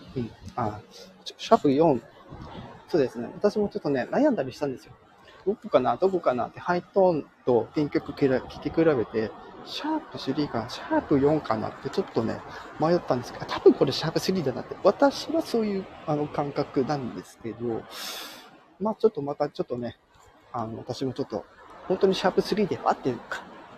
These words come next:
もうちょっとね、研究は私の方でもしてみようかなと、はい、思います。はい。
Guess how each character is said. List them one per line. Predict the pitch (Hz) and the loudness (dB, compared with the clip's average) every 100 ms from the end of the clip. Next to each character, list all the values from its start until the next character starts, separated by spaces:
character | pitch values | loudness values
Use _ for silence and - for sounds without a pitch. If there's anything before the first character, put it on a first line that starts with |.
| - | -14
も | |
う | 147 | -6
ち | |
ょ | 175 | -6
っ | |
と | - | -6
ね、 | 123 - | -12 -12
研 | - 117 | -4 -4
究 | - 120 | 0 0
は | 110 - _ | 0 -6 _
私 | - 110 | -10 -6
の | 117 | -4
方 | - 110 | 0 -2
で | |
も | - | -2
し | - | -2
て | 131 | 0
み | 113 | 0
よ | |
う | - | -2
か | 110 | 0
な | 147 160 | 2 2
と、 | - - - - - - - | 0 -20 -20 -20 -18 -18 0
は | 131 | 0
い、 | 104 - | 0 -2
思 | 117 101 | -6 -4
い | |
ま | 98 - - | -4 -8 -12
す。 | - - - - - _ - | -18 -20 -20 -20 -20 _ -16
は | |
い。 | 160 | -16